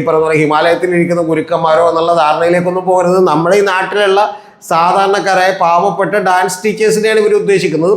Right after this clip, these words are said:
പക്ഷേ കുറച്ചുകൂടി ഒരു പൊലിമ കിട്ടാൻ, ഞാൻ നേരത്തെ പറഞ്ഞ പോലെ പതഞ്ജലി യോഗ വിറ്റതുപോലെ, നേരത്തെയുള്ള നടി മറ്റേ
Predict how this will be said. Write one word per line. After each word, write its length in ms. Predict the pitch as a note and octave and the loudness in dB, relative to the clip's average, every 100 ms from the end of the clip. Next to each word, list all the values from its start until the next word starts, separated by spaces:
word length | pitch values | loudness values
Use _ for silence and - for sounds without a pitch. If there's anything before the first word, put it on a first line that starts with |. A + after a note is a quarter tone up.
| F#3+ | -2
പക്ഷേ 180 | F#3 G#3 | -2 -2
കുറച്ചുകൂടി 420 | G3+ G3 G#3+ G#3 G#3 | 0 0 0 2 2
ഒരു 80 | G#3 | 0
പൊലിമ 260 | G3 F#3 G#3 G#3+ | -2 0 0 -2
കിട്ടാൻ, 240 | D#3 C#3+ - - - - | -2 -4 -4 -10 -10 -4
ഞാൻ 80 | E3+ F3+ | 0 2
നേരത്തെ 220 | F3 F3 | 2 0
പറഞ്ഞ 160 | F#3+ F#3 | 0 2
പോലെ 120 | F#3+ F#3 | 0 0
പതഞ്ജലി 420 | E3 F3 F3 F#3+ G3 | 0 0 2 2 4
യോഗ 160 | F3 F3+ G3 | 2 2 0
വിറ്റതുപോലെ, 540 | F3+ F#3 F3 D#3+ D3 D#3 - - _ | -2 -2 -2 0 -2 -4 -10 -20 _
നേരത്തെയുള്ള 500 | D3+ F3+ F3+ G3 F#3+ F#3+ F3+ E3 | -2 0 0 0 2 2 0 -2
നടി 240 | D#3+ E3 F#3+ F#3 | -2 0 0 -2
മറ്റേ 180 | F3 | -2